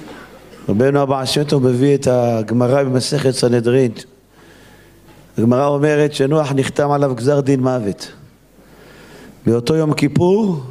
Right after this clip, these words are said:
גם לנוח נכתב למות. גם הוא להימחות במבול. כך כתוב. הגמרא אומרת, "תנא דבר רבי ישמעאל, אף על נוח נחתם גזר דין."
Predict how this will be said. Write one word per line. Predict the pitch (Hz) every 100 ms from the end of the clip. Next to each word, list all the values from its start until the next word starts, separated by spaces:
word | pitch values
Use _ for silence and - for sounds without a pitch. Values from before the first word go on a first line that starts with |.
| - - _
גם | 117 135 160
לנוח | 151 147 160 135
נכתב | 127 - 143 120
למות. | 117 104 92 - - _ _ - - - - 110
גם | 131
הוא | 143 160
להימחות | 139 123 113 113 107
במבול. | 98 92 80 127 - - - - - - -
כך | - 170 -
כתוב. | 156 - 127 - - - - - - - - -
הגמרא | 120 151 165
אומרת, | 175 147 120 113
"תנא | 151 165 165
דבר | 147 147 160
רבי | 143 139
ישמעאל, | 139 123 135 127 123
אף | 123 -
על | 131
נוח | 151 208 190 160
נחתם | 135 - - 147
גזר | 131 117 104
דין." | 95 92